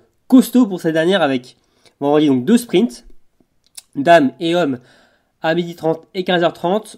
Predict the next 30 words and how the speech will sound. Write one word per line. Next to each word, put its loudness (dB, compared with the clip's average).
Le 0
samedi, -2
nous -4
aurons -2
des -4
poursuites, -8
dames 0
et 0
hommes -2
à -6
midi -6
quinze -6
et -8
quinze -6
heures -8
quinze. -8
Et -2
enfin, 0
nous -6
terminerons, 0
euh, -6
en -4
beauté, -4
euh, 0
cet -10
hiver -4
avec -6
les 2
mass 0
starts -2